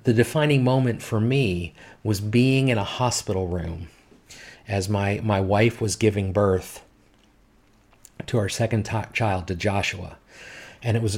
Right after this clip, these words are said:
a difficult delivery. There was a lot going on and a vacuum, and I could bore you with the story, but it was, it was, it was frightening.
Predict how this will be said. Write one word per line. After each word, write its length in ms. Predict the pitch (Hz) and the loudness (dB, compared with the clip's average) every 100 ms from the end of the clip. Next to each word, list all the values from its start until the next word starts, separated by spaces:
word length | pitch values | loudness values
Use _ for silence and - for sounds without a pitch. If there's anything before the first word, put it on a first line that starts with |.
| - | 0
a 180 | 113 - - | -2 -2 -2
difficult 640 | 123 110 113 - 101 95 | 2 2 0 0 0 0
delivery. 540 | - 87 90 87 85 85 | -2 -4 -4 -6 -10 -10
There 120 | 95 | -8
was 300 | 90 92 - - | -6 -8 -10 -10
a 40 | |
lot 340 | 92 98 98 92 | -6 -4 -6 -6
going 280 | 95 92 92 | -6 -4 -6
on 300 | 92 92 90 | -6 -6 -6
and 100 | 82 | -8
a 100 | 82 - - - - - _ _ - - | -10 -14 -20 -20 -20 -20 _ _ -20 -8
vacuum, 580 | - 104 98 - 98 92 | 0 0 0 0 -2 -2
and 280 | 92 92 - - | -4 -4 -8 -10
I 120 | - | -8
could 140 | 98 | -6
bore 200 | 95 104 | 0 2
you 80 | 104 | 2
with 140 | 95 | 0
the 60 | 98 | -4
story, 420 | - 107 104 101 | -8 -6 -4 -4
but 280 | 95 104 - | -2 -4 -6
it 220 | - - - | -14 -12 -8
was, 160 | 107 - | -8 -6
it 120 | 123 113 | -4 -2
was, 220 | 113 - | -4 -6
it 160 | - 120 | -4 -2
was 220 | 113 - | -2 -6
frightening. 600 | - - 113 101 92 82 | -8 -4 -2 -2 -4 -10